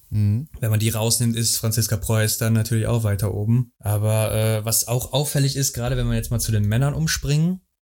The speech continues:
Speaker 1: Ja.
Speaker 2: dass die Männer doch deutlich besser schießen. Also auch von den Trefferleistungen her.
Speaker 1: Mhm.
Speaker 2: Da sieht man, dass, äh, ja, die erste Seite,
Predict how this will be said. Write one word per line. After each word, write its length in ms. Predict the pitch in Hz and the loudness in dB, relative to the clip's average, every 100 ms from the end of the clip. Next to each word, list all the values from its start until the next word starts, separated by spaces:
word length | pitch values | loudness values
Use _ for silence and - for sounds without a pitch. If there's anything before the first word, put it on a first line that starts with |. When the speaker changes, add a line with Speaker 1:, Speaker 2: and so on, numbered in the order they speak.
| _ _ _ _ | _ _ _ _
Speaker 1:
Ja. 340 | 82 82 98 123 | 0 2 2 -2
Speaker 2:
dass 400 | 139 104 107 - | -10 -6 -2 -2
die 120 | 110 | -2
Männer 280 | 104 127 131 | 0 0 0
doch 340 | 117 123 - | 0 2 2
deutlich 840 | - - 107 117 117 113 - - - | 0 0 0 0 0 0 0 -2 -2
besser 300 | 110 - 110 | -2 0 2
schießen. 720 | - 107 101 - 107 117 131 - _ _ _ _ _ _ _ _ _ _ _ - | 0 0 0 0 2 2 0 -6 _ _ _ _ _ _ _ _ _ _ _ -4
Also 260 | 113 104 | -2 0
auch 160 | 101 107 | 2 0
von 160 | - | 2
den 100 | 107 | 0
Trefferleistungen 760 | 98 113 - 104 110 117 117 107 | 2 0 0 0 2 2 2 2
her. 400 | 104 110 113 120 _ _ _ _ _ _ _ _ _ _ _ _ _ _ _ | 2 4 2 0 _ _ _ _ _ _ _ _ _ _ _ _ _ _ _
Speaker 1:
Mhm. 380 | - 101 95 127 - _ _ | -2 2 2 0 -6 _ _
Speaker 2:
Da 220 | 107 104 | 0 2
sieht 240 | 101 107 101 | 2 0 0
man, 240 | 107 104 | 2 2
dass, 340 | 101 104 - - | 2 0 0 0
äh, 420 | 104 98 101 101 - _ - | 0 2 2 0 -4 _ 0
ja, 140 | 98 | 0
die 100 | 95 | 2
erste 320 | 107 110 - | 0 2 2
Seite, 880 | 110 110 113 113 117 113 117 113 113 | 2 2 0 0 0 2 2 0 -4